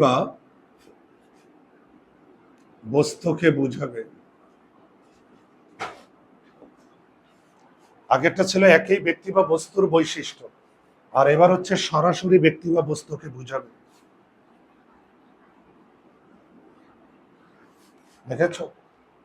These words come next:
একই ব্যক্তি বা বস্তুকে বুঝাবে। আর যে দুইটা বিশেষণ একটু আগে আলোচনা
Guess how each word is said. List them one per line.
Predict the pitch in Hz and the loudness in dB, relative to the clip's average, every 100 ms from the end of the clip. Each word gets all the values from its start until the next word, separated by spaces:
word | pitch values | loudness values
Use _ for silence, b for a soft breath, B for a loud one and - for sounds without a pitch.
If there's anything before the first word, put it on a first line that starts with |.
| 127 | -2
একই | 143 175 196 160 | -2 2 2 4
ব্যক্তি | 160 160 175 | 0 2 2
বা | 185 151 | 2 0
বস্তুকে | 151 - 175 - 220 147 | -6 -14 -14 -10 -10 -10
বুঝাবে। | 135 127 131 113 110 _ _ _ _ - | -12 -8 -8 -8 -20 _ _ _ _ 0
আর | 131 131 | 2 2
যে | 175 | 0
দুইটা | 165 170 175 | 0 0 0
বিশেষণ | 160 165 - 170 156 | -2 -6 -10 -8 -10
একটু | - 170 | -2 0
আগে | 165 151 | 2 0
আলোচনা | 151 160 | 0 -10